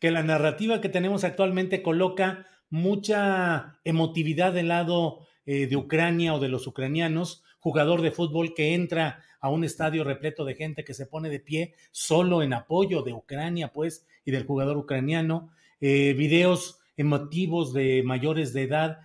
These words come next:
que no pueden salir de Ucrania, pero tienen que dejar que vayan sus hijos y su familia, crucen la frontera, y del otro lado, el Putin malo, el invasor, el nuevo Hitler. Te preguntaba cómo veías percepciones y realidad geopolítica.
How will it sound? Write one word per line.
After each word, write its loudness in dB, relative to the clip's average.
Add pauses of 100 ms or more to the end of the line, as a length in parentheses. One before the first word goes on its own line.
(140)
que -2
no -2
pueden 0
salir -4
de -4
Ucrania, -4
pero -6
tienen -8
que -6 (340)
dejar 2
que -2
vayan 0
sus -12
hijos -8
y -14
su -16
familia, -8 (260)
crucen 2
la 2
frontera, 2 (200)
y 4
del 8
otro 4
lado, 6
el 0
Putin 2
malo, 4 (240)
el 0
invasor, 2 (260)
el 0
nuevo 0
Hitler. -14 (400)
Te 0
preguntaba -2
cómo 0
veías -2 (160)
percepciones -2
y -4
realidad -4
geopolítica. -12